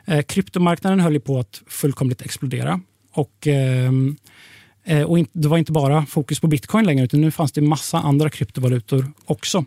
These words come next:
som, eh, var inne i matchen. Och, eh, de här kryptovalutorna, eh, beskrev sig själva ofta som att vi har löst alla Bitcoins problem. Eh, här har vi en ny kryptovaluta som är,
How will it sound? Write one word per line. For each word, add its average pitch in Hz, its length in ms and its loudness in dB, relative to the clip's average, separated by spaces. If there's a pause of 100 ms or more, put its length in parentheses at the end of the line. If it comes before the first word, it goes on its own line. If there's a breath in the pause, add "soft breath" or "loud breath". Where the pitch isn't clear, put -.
(120)
som, 147 340 0
eh, 139 180 0
var 143 180 -2
inne 139 200 0
i 127 40 0
matchen. 151 460 -6 (360 loud breath)
Och, - 480 -6
eh, 151 340 2
de 156 200 0
här 175 100 2
kryptovalutorna, 151 800 0 (280)
eh, 143 260 2
beskrev 147 520 0
sig 165 200 -2
själva 143 320 0
ofta 135 380 -6
som 127 200 -2
att - 300 -8
vi 147 180 0
har 143 120 2
löst 135 520 -2
alla 131 320 0
Bitcoins 131 500 -6
problem. 175 580 0 (500 loud breath)
Eh, 165 80 -2 (420)
här 156 280 0
har 143 120 0
vi 135 120 2
en 131 240 0
ny 185 200 2
kryptovaluta 151 880 -2 (180)
som 139 480 0 (220 soft breath)
är, 120 380 -2